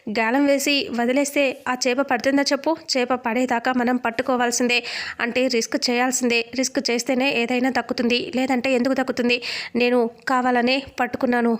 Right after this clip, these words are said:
వదిలిపెట్టను" అని అంటూ రోజా అంటుంది. "అత్తగారు పిలిచారు,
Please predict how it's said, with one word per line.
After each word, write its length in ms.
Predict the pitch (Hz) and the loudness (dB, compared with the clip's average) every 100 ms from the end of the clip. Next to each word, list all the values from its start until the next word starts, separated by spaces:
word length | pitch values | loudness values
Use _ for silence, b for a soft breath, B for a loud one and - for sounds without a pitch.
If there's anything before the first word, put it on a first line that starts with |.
| 233 | 0
వదిలిపెట్టను" 680 | 233 269 269 240 226 233 - | 0 0 0 -2 0 0 0
అని 240 | 254 277 | 0 2
అంటూ 220 | 254 233 240 | 2 2 4
రోజా 360 | 240 240 262 | 4 2 2
అంటుంది. 440 | 247 226 240 254 247 B B B | 0 0 2 0 -2 B B B
"అత్తగారు 440 | 220 - 294 277 | -4 -2 0 2
పిలిచారు, 560 | 254 240 247 269 233 | 2 0 2 2 2